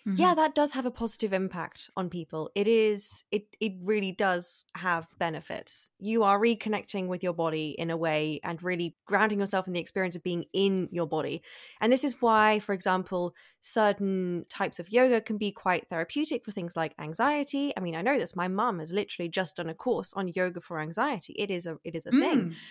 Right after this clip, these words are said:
Speaker 2: There's even some really interesting evidence showing how yoga can be quite beneficial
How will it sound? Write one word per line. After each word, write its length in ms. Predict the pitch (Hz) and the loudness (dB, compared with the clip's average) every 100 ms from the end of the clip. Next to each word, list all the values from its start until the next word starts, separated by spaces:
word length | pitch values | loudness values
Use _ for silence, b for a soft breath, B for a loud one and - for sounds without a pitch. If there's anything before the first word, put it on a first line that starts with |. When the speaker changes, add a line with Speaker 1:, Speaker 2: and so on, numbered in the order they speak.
| B | B
Speaker 2:
There's 160 | 214 233 | 0 2
even 220 | 247 240 | 2 2
some 220 | - 220 | 0 2
really 220 | 226 226 | 4 4
interesting 600 | 202 208 208 202 - 202 | 2 0 0 -4 -4 0
evidence 420 | 180 180 185 180 - | 0 0 -2 -2 -4
showing 360 | - 180 175 | -2 0 0
how 520 | 180 - 175 170 160 165 b b | -4 -8 -2 2 2 0 b b
yoga 360 | 180 208 208 196 | 2 4 6 2
can 180 | - 190 | 0 -2
be 140 | 185 | -2
quite 400 | - - 170 175 | -4 0 0 0
beneficial 800 | 180 175 170 180 - 180 170 165 | -2 -2 -4 -6 -4 -2 0 -2